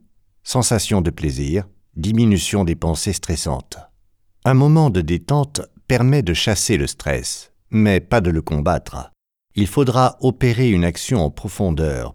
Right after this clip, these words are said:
pour l'éliminer véritablement et ne plus le masquer temporairement. Pour cela, il faut définir plus précisément la relaxation. La dimension tant physique que psychologique du terme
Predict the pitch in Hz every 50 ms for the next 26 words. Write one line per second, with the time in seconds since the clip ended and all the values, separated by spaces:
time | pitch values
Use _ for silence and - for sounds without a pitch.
0 | _ - 87 80 78 92 95 110 143 139 131 135 135 131 123 123 120 127 135 135
1 | 107 85 120 123 - 117 95 - 101 87 80 82 80 78 73 69 64 60 - -
2 | _ _ _ - 110 113 113 120 117 - - 151 113 101 92 87 87 85 80 -
3 | - - 107 98 - - 76 73 - 90 80 71 78 73 - 82 82 76 65 55
4 | - - _ _ _ _ _ _ _ _ _ - - 165 - - 190 175 160 104
5 | 123 127 120 - _ _ _ _ _ _ - 110 95 87 - - 90 82 76 127
6 | 127 - 139 131 110 92 82 76 67 67 - - 151 156 - - 147 131 - 147
7 | 120 104 113 113 110 107 110 123 131 123 104 107 107 95 87 - - - 82 76
8 | - - 76 71 60 60 - _ _ _ _ _ _ _ _ - - 85 82 76
9 | 95 95 92 95 92 - - - 98 87 76 71 - - 127 135 123 - - 127
10 | 110 98 110 117 107 - - - - - - 80 - - - - 90 - 95 85
11 | 87 87 78 80 90 82 76 73 69 76 67 - - 131 139 131 127 107 95 -